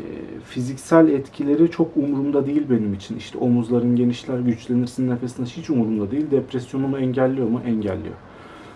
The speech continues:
Ee, bu sürecin içerisinde, e, seans aralarım açıldı. Yani ps-, psikiyatrla ayda bir görüşüyorduk. İki ayda bir görüşmeye, üç ayda bir görüşmeye. Şu an beş ayda bire falan düştü. Altı ayda bire falan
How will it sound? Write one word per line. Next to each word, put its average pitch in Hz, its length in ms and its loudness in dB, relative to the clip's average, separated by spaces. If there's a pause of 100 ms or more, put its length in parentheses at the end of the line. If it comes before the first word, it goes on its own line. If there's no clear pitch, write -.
(580)
Ee, 113 220 -4
bu 143 80 2
sürecin 160 440 8
içerisinde, 165 600 4 (240)
e, 127 60 -4 (1900)
seans 151 500 2
aralarım 143 460 6
açıldı. 104 320 -4
Yani 107 220 0 (300)
ps-, - 260 -20
psikiyatrla 135 840 0 (360)
ayda 135 360 4
bir 147 100 6
görüşüyorduk. 117 640 0
İki 143 220 -2
ayda 123 260 2
bir 110 100 0
görüşmeye, 104 440 -4
üç 151 240 -4
ayda 110 280 0
bir 101 100 -6
görüşmeye. 101 400 -6
Şu 143 160 -4
an 139 180 -4
beş 139 220 0
ayda 127 340 0
bire 127 260 0
falan 123 400 2
düştü. - 220 -10
Altı 107 300 -4
ayda 117 280 -8
bire 113 120 -6
falan 120 300 -2